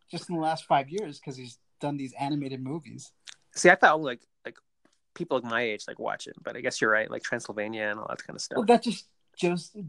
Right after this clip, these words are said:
Speaker 1: uh, goes to show his longevity. And, like, he, he got us when we were
Speaker 2: He got us.
Speaker 1: teens. He got us. He hooked us in. Uh, he continued that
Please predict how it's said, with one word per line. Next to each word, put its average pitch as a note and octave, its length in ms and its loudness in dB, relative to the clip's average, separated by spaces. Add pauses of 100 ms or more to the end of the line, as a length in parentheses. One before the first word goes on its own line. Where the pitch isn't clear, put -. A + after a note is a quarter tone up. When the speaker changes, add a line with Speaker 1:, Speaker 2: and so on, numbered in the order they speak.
(140)
Speaker 1:
uh, D3+ 140 0
goes E3 280 0
to D#3 60 -6
show F#3+ 300 0
his C#3 280 -4
longevity. C3+ 760 0
And, C3 100 -16
like, C3+ 220 -6
he, C#3 400 -2
he D3 180 0
got C#3 280 6
us E3 220 4
when C#3+ 160 -4
we C#3 140 -10
were D3 300 -8 (1000)
Speaker 2:
He D#3 80 0
got B2+ 320 10
us. D3 80 6
Speaker 1:
teens. C#3 300 -6 (280)
He G3 80 -4
got F#3 240 6
us. A#2+ 160 -8
He C#3+ 80 -6
hooked D#3+ 280 -4
us E3 160 -2
in. C3+ 260 -6 (720)
Uh, D3+ 560 4 (240)
he E3+ 160 -16
continued F3 460 -12
that D#3+ 260 -2